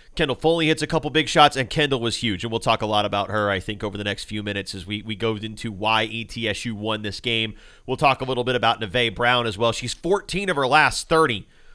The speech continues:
from the field, by the way. She looks more like the Neve Brown that was in the top ten in field goal percentage at one point this season in the Southern Conference. I really loved what Jakaya Davis did, the little things that Jabo did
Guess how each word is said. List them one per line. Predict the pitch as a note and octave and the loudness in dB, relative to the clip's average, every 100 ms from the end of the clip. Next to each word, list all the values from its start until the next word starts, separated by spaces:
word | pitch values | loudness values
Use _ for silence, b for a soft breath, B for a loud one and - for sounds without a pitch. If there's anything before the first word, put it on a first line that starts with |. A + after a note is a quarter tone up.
| b | b
from | - D3 | 2 2
the | C3 | 2
field, | D3 C#3+ B2 - - _ _ - | -2 0 0 -2 -12 _ _ 0
by | B2 B2+ | 2 4
the | A#2+ | 4
way. | A#2 G#2 F2 - | 4 2 -2 -12
She | - D3 | -6 -2
looks | C#3 C#3+ D#3+ - | 2 4 4 2
more | C#3+ D3+ D3+ | 2 4 6
like | C#3 C3+ - | 4 4 2
the | C3 | -2
Neve | B2 C3+ B2+ | 0 0 0
Brown | G#2+ C3+ B2 | 4 4 4
that | A#2+ | 0
was | A#2 C3 | -4 -4
in | |
the | A#2+ | -4
top | - C3 - | 0 0 0
ten | C3+ A#2 | -2 -4
in | |
field | - C3 A2+ | -2 -2 -2
goal | A2+ | -4
percentage | A2 - A2+ G#2 | -6 -4 -4 -4
at | G2+ | -4
one | A2+ G#2+ | -4 -4
point | B2 A2 | -6 -4
this | A2 | -6
season | - A#2+ G#2+ | -6 -6 -6
in | G2+ | -8
the | |
Southern | F#2+ A2+ F#2+ | -4 -4 -2
Conference. | A#2+ A2+ G2 - b b b b b - - - | -2 -2 -4 -10 b b b b b -20 -20 -8
I | C3+ D3 D#3+ E3+ E3 D3 - - - - - - - - - - - - _ - | 0 4 6 6 2 -2 -12 -20 -20 -20 -20 -20 -20 -20 -20 -20 -20 -20 _ -18
really | C3 A#2+ D#3 F3+ F3 E3+ E3 | -12 -2 2 2 4 2 2
loved | C3 C3 C#3+ C#3+ C#3+ A#2 | -2 2 6 8 8 4
what | A2+ B2+ C3 B2 - | 0 6 6 4 -4
Jakaya | B2 - B2+ B2+ B2 A#2 | -6 0 4 6 6 4
Davis | A#2+ A2+ A2 - | 2 2 -2 -2
did, | B2 A2+ G#2+ | 0 0 0
the | A#2 | -2
little | A2+ B2 D#3 C#3 | -2 2 4 4
things | B2+ C3+ A#2+ G#2+ | 2 -2 -2 -2
that | A#2+ F2+ | -6 -2
Jabo | A#2+ A#2 A2+ A2 | -2 0 0 -4
did | A2 A2 G#2+ | -2 0 0